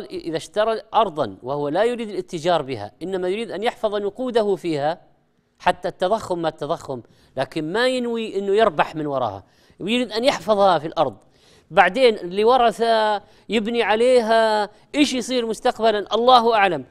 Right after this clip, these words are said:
بس ما عنده قصد التربح من الأرض فليس فيها زكاة".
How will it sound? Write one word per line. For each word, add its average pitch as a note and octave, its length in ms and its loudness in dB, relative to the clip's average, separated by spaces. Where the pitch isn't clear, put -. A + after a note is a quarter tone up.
بس F3 220 -4
ما C4 160 2
عنده B3 320 -2
قصد G#3 340 -4
التربح A3+ 800 -2
من A3+ 140 -2
الأرض E3+ 380 0
فليس E3+ 400 -4
فيها D#3+ 220 -6
زكاة". G#2 300 -14